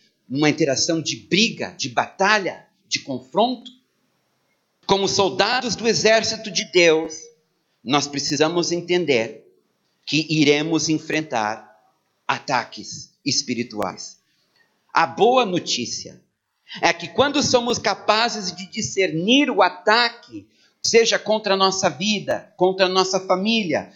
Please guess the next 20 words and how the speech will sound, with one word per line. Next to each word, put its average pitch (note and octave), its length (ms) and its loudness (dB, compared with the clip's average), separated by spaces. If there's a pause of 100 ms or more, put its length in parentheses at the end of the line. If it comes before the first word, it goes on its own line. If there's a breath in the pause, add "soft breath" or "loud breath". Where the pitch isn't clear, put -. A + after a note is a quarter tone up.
(180 loud breath)
contra G#3+ 320 2
nossas F#3+ 420 -2
finanças, G#3 680 0
contra A#3 540 2
o G3+ 60 -8
nosso A3 460 0
ministério, A3 680 2
enfim, G#3+ 560 -2 (220 loud breath)
contra B3 260 2
aquilo A#3 320 -6
que B3 120 0
é A#3+ 60 4
nosso, A3+ 680 -2 (320 loud breath)
podemos B3 840 2
exercer F#3 720 0
nossa F#3+ 260 0
autoridade F3 640 0
em G3 120 -8
Cristo - 360 -10
Jesus C#3 540 -6